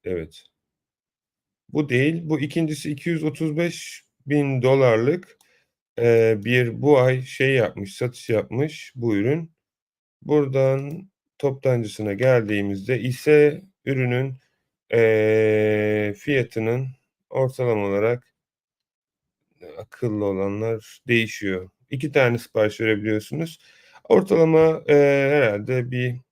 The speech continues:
beş on pound arası bir şeye geliyor. Smart Drink'e bakalım sadece.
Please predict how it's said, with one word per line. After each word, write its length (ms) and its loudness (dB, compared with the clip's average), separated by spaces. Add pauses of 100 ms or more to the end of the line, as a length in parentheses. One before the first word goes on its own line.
(160)
beş 560 -4
on 240 -2
pound 460 -2
arası 760 -2 (160)
bir 300 -2
şeye 400 -2
geliyor. 360 -4
Smart 440 -6
Drink'e 260 -6
bakalım 340 -6
sadece. 640 -6